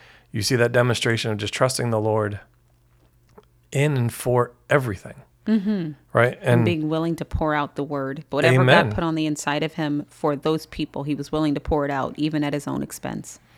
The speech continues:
Speaker 1: Uh, and then, you know, uh, this is the other amazing thing. Of course, with Eutychus, there's the <laughs> aspect element of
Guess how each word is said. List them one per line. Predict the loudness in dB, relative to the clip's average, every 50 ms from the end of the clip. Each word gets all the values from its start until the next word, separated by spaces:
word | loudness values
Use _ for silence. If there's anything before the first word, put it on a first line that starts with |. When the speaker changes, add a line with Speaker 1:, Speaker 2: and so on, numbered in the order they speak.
| _ _ -12
Speaker 1:
Uh, | -12 -12 -6 0
and | 2 2 4 4 4
then, | 4 4 4 0 -2 -6 _ _ _ _ _ _ _ _ _ _ _ _ _ _ _ _ _ -2
you | 2 4
know, | 4 4 4 2 0 -4 -10 -16 -20 _ _ -20 -20 -20 -20 -20 -20 _ _ _ _ _ _ _ -4
uh, | -2 0 2
this | 2 0 0 0
is | 2
the | 2 4
other | 4 4 4
amazing | 2 2 2 0 0 -2 0
thing. | 0 0 2 0
Of | 0 -2 -2
course, | -2 0 0 0 0
with | -2 -4 -2
Eutychus, | -2 -2 -2 -2 -2 -2 -4 -4 -4 -8 -10 -10 -8
there's | -4 -2 0 0 0 -2 -4
the | -6 -6 -6 -6 -6 -8 -10 _ _ _ _ _ _ _ _ _ _ _ _
<laughs> | -10 -10 -6 -2 -2 0 2 4
aspect | 4 4 4 2 0 -2 -2 0 0
element | 0 2 2 2 2 2
of | 0 -2 -4